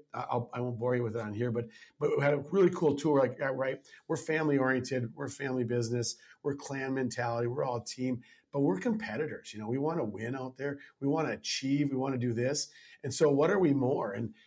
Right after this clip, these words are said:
I mean, even for Kent and I, and you asked it earlier, like, we're brothers, man, we don't talk about anything personal. Like, we get together, it's, like,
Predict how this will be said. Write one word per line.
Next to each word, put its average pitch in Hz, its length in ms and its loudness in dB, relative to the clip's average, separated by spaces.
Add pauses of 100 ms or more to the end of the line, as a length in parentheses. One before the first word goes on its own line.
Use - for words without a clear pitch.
(200)
I 131 60 -2
mean, 139 140 4
even 151 180 2
for 135 120 -6
Kent - 260 -6
and 123 80 -4
I, 147 160 -2
and 117 140 0
you 120 80 0
asked 120 280 -4
it 104 40 -14
earlier, 120 320 -4
like, 107 140 -6
we're 135 100 -2
brothers, 139 520 0 (380)
man, 139 140 -2
we 165 100 6
don't 135 160 2
talk 117 260 -4
about 107 140 -8 (140)
anything 123 320 0
personal. 95 440 -12
Like, 92 120 -14
we 143 120 0
get 151 160 2
together, 127 540 -2
it's, - 180 -8
like, 123 220 -4